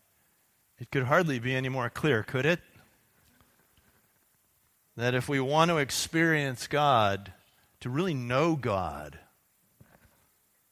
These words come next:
we have to learn how to practice a thing called stillness. Be still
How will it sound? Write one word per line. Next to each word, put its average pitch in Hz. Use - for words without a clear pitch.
we 113
have 135
to 135
learn 123
how 127
to 117
practice 127
a 117
thing 120
called 107
stillness. 110
Be 123
still 170